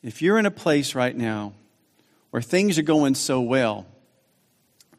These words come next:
that you don't depend on God, you're in an even worse wilderness and you don't even know it.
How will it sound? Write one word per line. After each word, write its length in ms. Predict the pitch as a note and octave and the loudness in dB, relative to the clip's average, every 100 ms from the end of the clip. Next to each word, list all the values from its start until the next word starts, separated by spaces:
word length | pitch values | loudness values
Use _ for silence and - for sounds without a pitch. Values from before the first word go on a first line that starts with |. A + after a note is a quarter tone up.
| _ _ - | _ _ -6
that 100 | D#3 | -2
you 160 | F3 | 0
don't 280 | D3+ G3 G#3 | 2 2 2
depend 360 | E3+ E3+ D3+ B2+ | 0 2 2 2
on 180 | A2+ | -2
God, 440 | G#2+ G2+ - B2+ - _ _ _ _ _ _ _ _ _ _ _ _ _ _ _ _ _ _ _ _ _ _ _ _ _ | -4 -8 -10 -16 -20 _ _ _ _ _ _ _ _ _ _ _ _ _ _ _ _ _ _ _ _ _ _ _ _ _
you're 220 | C#3 F#3+ | 0 2
in 140 | D#3+ D3+ | 4 4
an 40 | |
even 440 | C#3+ C#3+ C3 A#2+ | 4 2 0 -2
worse 360 | A2+ C#3 C#3 - | 0 0 0 -4
wilderness 440 | A#2+ A2 G#2 G#2+ | -4 -4 -6 -8
and 80 | A2 | -8
you 60 | A2 | -6
don't 200 | A#2+ B2 | -4 -4
even 240 | A#2 G#2+ | -4 -6
know 220 | G#2 G2+ C3 | -10 -12 -16
it. 260 | - _ | -20 _